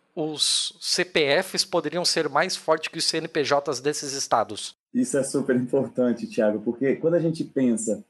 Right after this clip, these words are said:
Speaker 2: quão sustentáveis são medidas a partir do G sete pra promover o fim do desastre ambiental planetário, eles podem vir em momentos de crise aguda, por exemplo, como nesse momento,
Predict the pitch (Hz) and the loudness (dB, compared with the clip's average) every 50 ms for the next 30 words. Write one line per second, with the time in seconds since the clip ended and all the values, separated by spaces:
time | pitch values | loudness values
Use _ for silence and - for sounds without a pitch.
0 | _ - - 190 202 220 220 214 - - 196 - - 202 185 165 147 - - 123 | _ -2 0 2 4 4 2 2 0 -2 -4 -2 0 2 2 2 2 2 2 2
1 | 123 123 123 120 131 135 135 - - - - 131 135 139 139 135 123 104 101 104 | 4 4 2 2 2 0 0 -2 -2 -2 0 0 2 2 2 2 0 0 0 -2
2 | 107 107 107 113 117 113 - - - _ _ _ _ _ _ _ - - - 123 | -2 0 2 0 0 0 -2 -6 -8 _ _ _ _ _ _ _ -10 -4 -2 0
3 | 120 123 - - - - 135 143 151 156 151 151 147 131 123 131 123 139 131 131 | 0 -2 -4 -6 -4 0 2 4 4 4 4 4 4 2 2 2 2 2 2 2
4 | - - 117 110 110 110 - - 131 139 - _ _ _ - 123 117 - 117 131 | 2 2 2 2 2 0 -2 -6 -8 -8 -10 _ _ _ -2 -2 -2 0 0 0
5 | 131 135 127 120 110 104 107 113 113 117 120 120 123 123 123 - - - 123 113 | 2 2 2 2 2 2 2 4 4 4 4 4 4 2 0 -2 -2 -2 -2 -2
6 | - - - 135 143 135 127 113 117 123 117 - - 123 120 120 117 113 110 113 | -2 -2 -2 0 0 0 2 2 0 0 0 0 0 2 2 2 2 2 2 0
7 | 110 - 117 113 107 113 110 - - 95 90 90 - - - _ _ _ _ - | 0 2 2 2 2 2 0 0 0 0 0 0 -2 -6 -12 _ _ _ _ 0
8 | 131 135 139 139 - 143 147 143 143 143 135 120 107 110 123 143 143 123 120 120 | 0 0 0 0 0 -2 0 0 0 0 0 0 0 -2 0 0 0 2 2 2
9 | 117 117 117 113 117 123 127 123 - 127 117 113 110 120 127 123 120 117 113 113 | 2 2 2 2 2 0 0 0 -2 -2 -4 -2 -2 0 0 2 2 2 0 0
10 | - 139 135 156 123 120 139 127 110 107 117 127 127 123 113 113 117 120 117 113 | -2 -2 0 0 2 2 2 0 2 2 2 2 2 2 2 0 2 2 2 2
11 | 110 107 117 117 117 113 117 - 123 117 120 120 123 127 127 139 131 120 110 113 | 2 2 2 0 0 -2 -4 -2 0 2 2 2 2 2 0 0 2 2 2 2
12 | 113 113 107 - 120 120 | 2 0 -2 -4 -6 -8